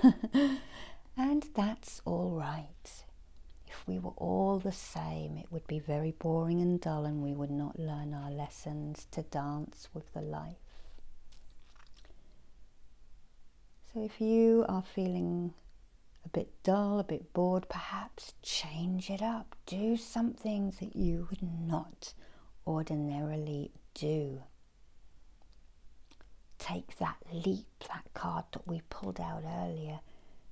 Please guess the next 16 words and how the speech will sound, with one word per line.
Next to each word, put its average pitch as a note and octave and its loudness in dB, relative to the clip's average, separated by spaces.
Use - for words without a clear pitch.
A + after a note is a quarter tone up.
Your A3+ -2
guides F#3 2
and F3 0
your F#3 2
helpers F#3 0
and F#3 2
your G3+ 4
angels G3 0
will F#3+ 8
help G3+ 4
you, G#3 10
and G3+ 8
you G#3 6
will A#3+ 2
feel G#3+ 2
deep - 0